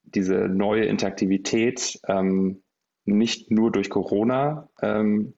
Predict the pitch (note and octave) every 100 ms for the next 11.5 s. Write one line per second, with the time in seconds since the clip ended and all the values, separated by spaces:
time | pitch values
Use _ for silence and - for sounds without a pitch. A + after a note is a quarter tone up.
0 | _ _ _ - G#2 - - G2+ - -
1 | G2+ G2+ G#2+ A2 G2+ - - A2 G#2+ G#2
2 | G#2 G2+ G2+ G2+ G2 F#2+ G2 - - -
3 | - D3 - - G2+ A#2 C3+ - A#2+ A#2+
4 | C3 C3 _ _ _ _ _ - G2 F#2+
5 | F#2 A2 F#2+ G2 F#2+ F2+ F2+ F#2 _ -
6 | F#2 F2+ F2+ F2+ - _ _ _ _ _
7 | _ - F#2 F#2 - - - G2 G#2 G2+
8 | F#2+ F#2 F#2 - F#2+ F2+ G2 G2+ G#2 A2
9 | G#2+ G2 F#2+ G2 - F#2+ F#2+ F#2+ G#2 G2+
10 | G2 F#2+ G2 - - F#2 G2+ - - F2+
11 | - A#2+ - -